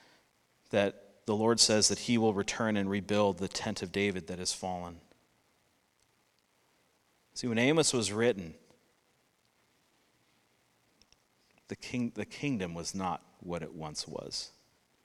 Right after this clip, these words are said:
The house of David, there was a divide, there was a, a split. The nation had been split. The,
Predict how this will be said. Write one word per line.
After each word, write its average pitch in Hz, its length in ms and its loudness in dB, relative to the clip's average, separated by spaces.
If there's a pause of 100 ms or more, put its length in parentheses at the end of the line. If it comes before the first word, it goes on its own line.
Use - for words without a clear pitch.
(580)
The 95 80 -10
house 117 420 2
of 85 160 -8
David, 90 420 -4 (120)
there 104 100 -8
was 98 200 -6
a 98 60 -8
divide, 82 600 -4
there 87 140 -10
was 87 200 -8
a, 82 200 -14 (800)
a 92 40 -2
split. - 440 4
The 98 80 -4
nation 104 420 2
had 87 240 -6
been 85 160 -6
split. - 560 2
The, 90 180 -8